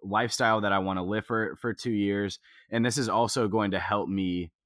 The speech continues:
dramatically when I come out of working, whether it be at Facebook or any other tech company," right? And I love that. I think the fact that you made up your mind and made your decision so early in your career and in your, in your life to go back and get that,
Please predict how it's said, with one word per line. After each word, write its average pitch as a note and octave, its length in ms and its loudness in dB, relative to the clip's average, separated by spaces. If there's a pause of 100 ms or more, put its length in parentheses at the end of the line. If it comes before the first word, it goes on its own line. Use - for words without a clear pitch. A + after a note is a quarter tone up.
(560)
dramatically G#2+ 880 2
when G2+ 160 0
I G2 40 0
come G2 220 0
out F#2 140 4
of E2+ 100 -4 (220)
working, F#2 520 -4
whether F#2+ 240 -2
it F2 60 -4
be G2 140 -2
at - 120 -8
Facebook G2 460 -4
or F#2+ 100 -2
any G#2+ 220 0
other F#2+ 160 0
tech - 220 -6
company," E2 440 -10 (120)
right? G#2 340 0 (340)
And C3 120 2
I F3 80 6
love B2 320 2
that. F2+ 200 0
I G#2 100 2
think A2 260 -2 (120)
the B2 80 0
fact A#2+ 260 0
that C3 180 -2
you A#2 60 2
made A2 220 4
up A#2 120 -2
your G#2+ 100 2
mind F#2+ 320 2
and F#2+ 140 0
made F#2+ 160 0
your G2 100 -2
decision F2+ 580 -4
so G#2 420 -2
early F#2+ 440 0
in F#2 100 -4
your F2+ 200 -2
career F#2+ 520 -2
and F2+ 160 -4
in F2+ 120 -4
your, E2+ 340 -4 (500)
in C3 120 0
your G#2 160 2
life F2 400 0
to F#2+ 240 -2 (140)
go A2 180 2
back F2+ 260 0
and E2+ 140 -4
get F2 180 -6
that, F2 280 -2